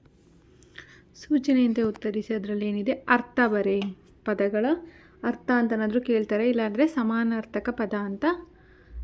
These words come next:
ಕೇಳ್ತಾರೆ. ಕೆದರು, ಅದರ ಪದದ ಅರ್ಥ ಹರಡು. ಮಧುರ, ಸಿಹಿಯಾದ. ವಿರುದ್ಧ ಪದದ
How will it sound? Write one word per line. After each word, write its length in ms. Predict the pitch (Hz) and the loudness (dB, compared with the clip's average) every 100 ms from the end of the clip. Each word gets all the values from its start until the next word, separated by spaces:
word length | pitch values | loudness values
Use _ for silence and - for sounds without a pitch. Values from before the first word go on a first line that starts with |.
| - - - - - | -12 -18 -20 -20 -20
ಕೇಳ್ತಾರೆ. 500 | - 269 233 208 190 | -2 0 0 -2 -6
ಕೆದರು, 720 | 180 - 226 214 262 302 349 269 | -8 -6 -4 2 4 4 4 -2
ಅದರ 260 | 233 226 220 214 208 - - | -4 -2 -4 -4 -8 -12 -6
ಪದದ 300 | 233 226 226 220 | -2 0 0 -2
ಅರ್ಥ 240 | 226 - 311 349 - - - | -6 -2 0 0 -6 -20 -6
ಹರಡು. 760 | 226 208 202 196 220 214 202 - - - - - - - _ - | -2 0 2 2 2 0 -2 -6 -18 -20 -20 -20 -20 -20 _ -6
ಮಧುರ, 400 | 208 226 220 262 302 359 - - - - - - - | -2 0 2 4 4 4 -2 -18 -20 -20 -20 -20 -2
ಸಿಹಿಯಾದ. 760 | 262 262 254 240 220 202 202 202 220 208 196 185 - - - - - - - - - - - | 2 4 4 2 2 -2 -2 -2 0 0 -2 -8 -16 -20 -20 -20 -20 -20 -20 -20 -20 -20 -4
ವಿರುದ್ಧ 300 | 233 233 214 254 | -2 0 0 0
ಪದದ 520 | 247 220 226 254 | 0 -2 -2 -2